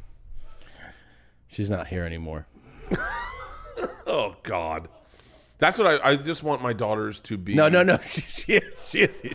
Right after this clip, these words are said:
Speaker 1: she's alive.
Speaker 2: They
Speaker 1: They didn't
Speaker 2: killed
Speaker 1: kill
Speaker 2: her?
Speaker 1: her. They didn't kill her. No, no, no.
Speaker 2: I just want my daughters to be aware enough to notice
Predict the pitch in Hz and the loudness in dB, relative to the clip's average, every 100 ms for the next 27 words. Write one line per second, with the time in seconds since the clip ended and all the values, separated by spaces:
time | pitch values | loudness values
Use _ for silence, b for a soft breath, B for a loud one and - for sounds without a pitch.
0 | - 453 - - 131 120 381 415 508 554 | -2 -2 2 4 6 6 6 6 6 8
1 | 605 - - B 208 196 139 - 123 104 | 8 6 0 B 4 4 4 0 2 2
2 | 92 104 101 95 90 85 - 151 196 185 | 0 -4 -6 -8 -10 -10 0 2 4 2
3 | 165 139 131 131 - 123 104 104 113 131 | 2 2 2 2 -2 -4 0 0 0 -2
4 | 135 - - 107 107 104 110 123 - | -4 -8 -8 -6 -2 0 0 -2 -4